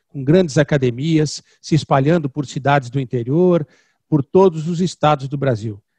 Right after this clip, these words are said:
Essa é a ideia, né, Narc? Você que acompanha isso muito nas suas palestras e nas suas clínicas pelo Brasil. Tá crescendo demais, né?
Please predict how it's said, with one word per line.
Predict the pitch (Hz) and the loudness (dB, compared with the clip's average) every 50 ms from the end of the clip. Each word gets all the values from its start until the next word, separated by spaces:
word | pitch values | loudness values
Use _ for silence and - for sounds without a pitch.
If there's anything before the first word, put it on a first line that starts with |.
| _ - | _ 2
Essa | 202 208 208 180 - 196 | 4 6 6 6 4 2
é | 180 | 4
a | 175 | 4
ideia, | 165 175 170 170 | 4 4 4 4
né, | 175 185 | 2 2
Narc? | 185 175 151 131 - - | 0 2 0 0 -2 -4
Você | 139 139 127 - 185 165 | -8 -8 -4 -4 -4 -2
que | 190 | -2
acompanha | 175 - 175 160 139 - 175 175 165 160 | -4 -2 -4 -8 -6 -4 -2 0 2 2
isso | 160 165 - - 151 135 | 2 0 0 -4 -6 -6
muito | 131 135 151 175 185 170 - 170 | -4 -2 0 0 0 2 0 0
nas | 151 147 127 - | 2 2 0 0
suas | - 165 147 - | 0 -2 -2 -2
palestras | - 147 131 127 131 147 170 170 147 - - 175 175 143 - - _ _ _ _ _ _ _ | 0 -2 0 0 2 4 4 4 2 0 -4 -6 -6 -6 -6 -12 _ _ _ _ _ _ _
e | - 160 | -2 0
nas | 151 160 147 - | 2 2 0 2
suas | - 175 147 - | 2 0 0 0
clínicas | - 156 147 156 156 - 151 135 - | 0 -2 -2 -2 0 -2 -2 -4 -4
pelo | - 151 139 | -4 -4 -4
Brasil. | 139 143 143 131 117 135 127 - | -2 0 0 -2 -2 -4 -6 -4
Tá | - 170 170 | -2 -4 -2
crescendo | - 170 139 - - 170 175 170 160 | -2 -4 -4 -4 -4 -6 -6 -6 -6
demais, | 135 135 127 127 120 113 107 | -8 -8 -6 -6 -6 -6 -8
né? | 127 143 135 | -10 -14 -16